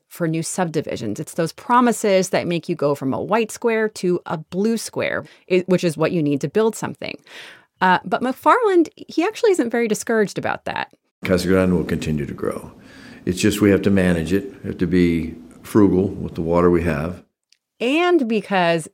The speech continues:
Speaker 1: building hasn't actually stopped in town.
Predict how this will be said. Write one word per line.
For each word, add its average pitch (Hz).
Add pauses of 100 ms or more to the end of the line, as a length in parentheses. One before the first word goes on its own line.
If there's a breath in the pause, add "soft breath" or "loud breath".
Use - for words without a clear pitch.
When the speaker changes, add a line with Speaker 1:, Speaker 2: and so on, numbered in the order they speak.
(260)
Speaker 1:
building 320 (140)
hasn't 175
actually 175
stopped 254
in -
town. -